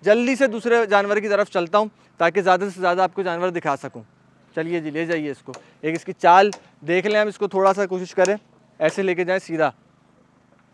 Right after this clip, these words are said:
चलें जी, माशाल्लाह इसकी ज़रा एक्टिवनेस देखें, माशाल्लाह, माशाल्लाह, माशाल्लाह, माशाल्लाह, बहुत ही खूबसूरत। अल्लाह पाक नज़र बद से बचाए। माशाल्लाह जी, नेक्स्ट ब्यूटी हाजिर है और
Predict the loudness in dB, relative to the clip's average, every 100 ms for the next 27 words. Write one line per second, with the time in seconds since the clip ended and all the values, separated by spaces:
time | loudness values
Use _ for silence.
0 | _ _ _ _ _ _ _ _ _ _
1 | _ _ _ _ -10 -8 -6 -6 -6 -4
2 | -4 -4 -6 -2 2 0 0 -2 -2 -2
3 | -2 -4 -2 0 0 0 -4 -4 -6 -6
4 | -6 -6 -6 -8 -8 -14 -18 _ _ _
5 | _ -12 -6 -6 -6 -10 -12 -14 -16 -14
6 | -14 -12 -14 -14 -18 -20 _ _ _ _
7 | _ _ -6 0 0 0 -8 -12 -12 -6
8 | -4 -4 _ _ _ -8 -4 0 0 -2
9 | -6 -8 -8 -10 -10 -10 -10 -14 _ -8
10 | -2 0 2 2 2 0 -6 -2 -2 -2
11 | -6 -8 -6 -4 0 0 0 0 0 0
12 | -2 -4